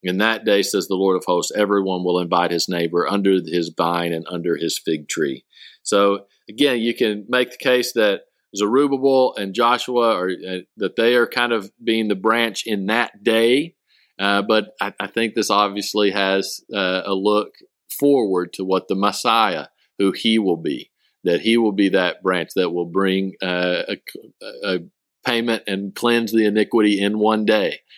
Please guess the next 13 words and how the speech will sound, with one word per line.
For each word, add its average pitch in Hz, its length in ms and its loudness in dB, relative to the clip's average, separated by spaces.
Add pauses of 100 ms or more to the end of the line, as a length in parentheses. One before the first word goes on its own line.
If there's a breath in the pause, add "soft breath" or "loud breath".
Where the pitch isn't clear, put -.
(140 soft breath)
right? 90 240 -2
And 90 160 -8
what 92 200 0
he 107 240 2
has, 90 320 -2
what, 95 360 -2
when 95 140 -4
he 92 140 -2
goes 95 320 2
to 101 100 -4
the 95 100 -2
cross. 87 560 -2 (440 soft breath)
Um, 90 320 -4